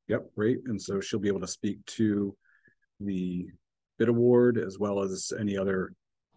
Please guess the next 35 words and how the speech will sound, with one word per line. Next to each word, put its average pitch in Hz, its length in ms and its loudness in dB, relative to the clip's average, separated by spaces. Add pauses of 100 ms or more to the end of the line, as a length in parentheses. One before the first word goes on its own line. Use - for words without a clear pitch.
(680)
questions 101 600 0
or 90 460 -4 (200)
topics 101 500 -2
relative 98 580 -2
to 95 260 0
food 92 300 -4
service. 98 400 -2
This - 160 -2
has 95 140 -6
been, 95 400 -4 (720)
um, 85 380 -4 (380)
we've 110 120 -2
had 101 140 4
a, 90 60 0 (320)
we 110 60 4
had 101 80 2
a 95 60 2
nice 110 240 4
committee 135 380 8 (760)
that 101 460 2 (1500)
really 107 240 2
met, 110 380 4
and 101 300 -2
I 95 80 -4
think 117 260 2 (120)
was 107 180 0
on 113 120 4
the, 107 220 4
we 131 120 2
were 123 140 6
all 139 160 6
on 131 40 4
the 120 60 4
same 127 340 4
page 98 540 -4